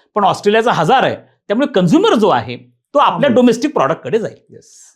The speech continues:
Speaker 1: पण जर तुम्ही इम्पोर्ट ड्युटी शून्यावरती आणली आणि इम्पोर्टेड ऑस्ट्रेलियाचं, न्यूझीलंडचं, अमेरिकेचं चीज जर तुम्हाला अमूलच्या भावात मिळायला लागलं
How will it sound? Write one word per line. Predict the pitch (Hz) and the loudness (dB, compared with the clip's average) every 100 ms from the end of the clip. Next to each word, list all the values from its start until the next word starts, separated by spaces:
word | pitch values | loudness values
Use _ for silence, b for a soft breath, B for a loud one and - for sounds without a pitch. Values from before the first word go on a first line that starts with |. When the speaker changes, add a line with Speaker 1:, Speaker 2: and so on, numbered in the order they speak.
| - | -2
Speaker 1:
पण | 330 | 0
जर | 311 | 2
तुम्ही | 285 370 302 | 0 2 4
इम्पोर्ट | 214 330 302 | 4 2 2
ड्युटी | 294 320 | 2 2
शून्यावरती | 311 330 359 359 247 269 | 2 2 2 0 0 0
आणली | 185 143 123 110 - _ _ _ - | -2 -4 -8 -10 -18 _ _ _ -6
आणि | 175 294 - - | -2 -2 -4 0
इम्पोर्टेड | 202 170 302 - 320 | 0 2 0 2 2
ऑस्ट्रेलियाचं, | 330 175 - 277 294 285 302 | 2 -2 0 0 0 2 2
न्यूझीलंडचं, | 254 196 151 247 277 262 302 | 4 2 2 2 2 0 0
अमेरिकेचं | 226 190 233 277 294 302 302 | 0 0 0 0 -2 -2 -2
चीज | - 339 202 147 - _ _ _ - | 2 4 2 -2 -10 _ _ _ -4
जर | 294 | -2
तुम्हाला | 233 254 277 302 | 0 0 2 2
अमूलच्या | 196 254 349 392 | 2 2 2 2
भावात | 311 254 | 2 0
मिळायला | 262 254 214 185 | 2 0 2 0
लागलं | 156 127 120 110 | -2 -4 -8 -10